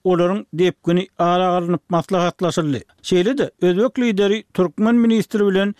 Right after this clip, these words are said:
sewit we halkara meseleleri, geljekde geçirilmeli özara gepleşikler boýunça özara pikir alışdy. Ykdysady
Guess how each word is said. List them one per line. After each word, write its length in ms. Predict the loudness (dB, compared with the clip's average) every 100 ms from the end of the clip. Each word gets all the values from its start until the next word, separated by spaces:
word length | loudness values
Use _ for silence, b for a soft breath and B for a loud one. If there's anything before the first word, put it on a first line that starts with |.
| b
sewit 300 | -2 -2 -2 -2
we 200 | -2 -2
halkara 580 | -4 -2 -2 0 0 0
meseleleri, 640 | 0 0 0 0 -2 -4 b _
geljekde 560 | 0 0 -2 -2 -2
geçirilmeli 640 | -2 0 0 2 2 0 -2 0
özara 460 | 2 2 2 0
gepleşikler 600 | 0 -2 -2 -4 -2 0
boýunça 480 | 2 2 0 -2 -4 0
özara 520 | 2 2 2 0 0 -6 -10
pikir 240 | -4 0
alışdy. 380 | 0 0 -4 -8 -10 _ -6
Ykdysady 640 | -6 -4 -2 0 0